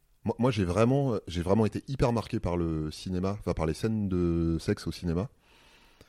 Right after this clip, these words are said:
Parce que j'avais, encore une fois, j'ai, j'ai, cette première impression, elle a été confirmée à chan-, à chaque, euh, scène de sexe que j'ai vue ensuite, c'est que ça avait l'air d'être un truc complètement dingue. Pour moi, vraiment très vite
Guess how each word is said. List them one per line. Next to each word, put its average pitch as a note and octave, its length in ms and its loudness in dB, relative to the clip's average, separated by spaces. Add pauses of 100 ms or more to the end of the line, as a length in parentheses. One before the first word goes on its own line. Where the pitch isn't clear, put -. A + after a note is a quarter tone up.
(100)
Parce - 200 -4
que C#3 100 -2
j'avais, G2+ 380 2
encore G2 340 0
une F#2 80 0
fois, C3+ 300 0 (160)
j'ai, E2+ 180 -4 (100)
j'ai, D2+ 120 -10 (400)
cette - 280 -6
première A2+ 300 2
impression, G#2+ 340 2
elle G#2 60 2
a F#2 40 2
été E2+ 120 -4
confirmée A2+ 440 -4
à G2 60 2
chan-, A2 520 0
à G2+ 80 -2
chaque, G#2+ 300 -2
euh, F2 360 4
scène F#2+ 480 -2
de E2+ 140 0
sexe - 280 -6
que F#2+ 100 -4
j'ai E2+ 120 -2
vue F#2 180 0
ensuite, F2 440 -4 (840)
c'est - 240 -2
que A#2 140 2
ça - 140 -2
avait E2 100 4
l'air G2+ 160 4
d'être D#2 160 -2
un D2+ 40 -2
truc - 200 -4 (220)
complètement D3 840 -2
dingue. A2 300 0 (100)
Pour G2 160 2
moi, C3 240 4 (360)
vraiment A2+ 440 4
très - 280 0
vite A#2+ 340 -8